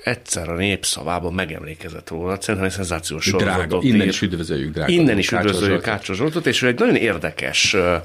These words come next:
Speaker 1: észrevételt tett. Most, hogy készültem belőled, újraolvastam ezt a cikket. Azt írja, hogy kétezer-tízig a rólad készült képeken szerinted egy kicsit keserű, szomorú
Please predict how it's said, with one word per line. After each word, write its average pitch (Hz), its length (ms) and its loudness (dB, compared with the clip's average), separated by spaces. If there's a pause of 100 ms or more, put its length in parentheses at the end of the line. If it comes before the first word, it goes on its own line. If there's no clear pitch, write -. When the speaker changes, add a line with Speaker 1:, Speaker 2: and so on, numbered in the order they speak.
(640)
Speaker 1:
észrevételt 82 880 -2
tett. - 520 -10 (480)
Most, - 180 -2
hogy 107 100 -6
készültem 82 460 -6
belőled, 87 280 -6
újraolvastam 73 600 -6
ezt - 180 -10
a - 40 -14
cikket. - 540 -12 (640)
Azt 208 280 0
írja, 98 120 2
hogy 82 120 0
kétezer-tízig 80 1200 -4 (840)
a 101 120 -2
rólad 147 360 2
készült 95 400 -4
képeken 85 640 -4
szerinted 85 580 -4
egy 76 160 -6
kicsit - 440 -6
keserű, 85 800 -2
szomorú 69 640 -4